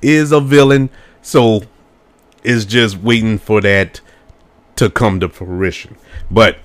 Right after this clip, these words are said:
we're not gonna have to wait too long, 'cause we find out at the end of this episode. Uh, Kate goes to her apartment, the one that burnt down,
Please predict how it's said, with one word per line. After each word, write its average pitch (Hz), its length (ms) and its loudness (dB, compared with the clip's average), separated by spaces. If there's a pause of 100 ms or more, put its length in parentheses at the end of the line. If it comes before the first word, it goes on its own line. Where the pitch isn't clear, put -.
(560)
we're 107 220 0
not 101 240 0
gonna 92 160 -2
have 92 140 -2
to 92 60 -6
wait 87 280 -4
too 90 180 -6
long, 123 440 2 (1200)
'cause 101 160 -2
we 98 100 -4
find 92 320 0
out 92 100 0
at 85 120 -4
the 73 140 -10
end 85 100 -6
of 80 80 -8
this 80 180 -10
episode. 90 520 -2 (600)
Uh, 110 460 4 (1200)
Kate 170 300 0
goes 156 260 4
to 135 140 0
her 110 120 0
apartment, 117 600 -2 (420)
the 85 160 -10
one 110 220 0
that 95 220 -2
burnt 120 260 -4
down, 110 420 -2